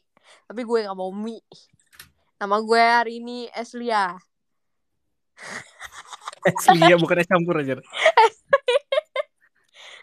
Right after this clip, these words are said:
Speaker 1: Kagak, kagak es campur. Eh,
Speaker 2: Anjing,
Speaker 1: eh,
Speaker 2: es
Speaker 1: bentar,
Speaker 2: campur
Speaker 1: bentar.
Speaker 2: apa?
Speaker 1: Ngomong-ngomongin es ya.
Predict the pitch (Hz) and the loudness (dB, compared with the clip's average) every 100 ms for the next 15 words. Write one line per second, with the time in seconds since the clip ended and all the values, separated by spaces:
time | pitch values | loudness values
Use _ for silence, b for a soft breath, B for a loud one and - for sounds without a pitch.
0 | _ 269 277 262 240 226 226 208 240 - | _ -12 -10 -10 -10 -12 -12 -14 -12 -8
1 | 208 226 - 180 180 196 _ _ _ _ | -8 -8 -14 -16 -16 -20 _ _ _ _
2 | _ _ _ _ _ _ _ _ _ _ | _ _ _ _ _ _ _ _ _ _
3 | _ _ _ _ _ _ _ _ _ - | _ _ _ _ _ _ _ _ _ -4
4 | 277 B B - 160 151 180 170 349 339 | -4 B B -8 -8 -6 -6 0 2 4
5 | 403 359 311 320 285 233 254 269 269 277 | 4 2 4 4 4 2 -6 -10 -10 -8
6 | 294 294 285 302 226 214 214 | -10 -10 -10 -10 -6 -4 -4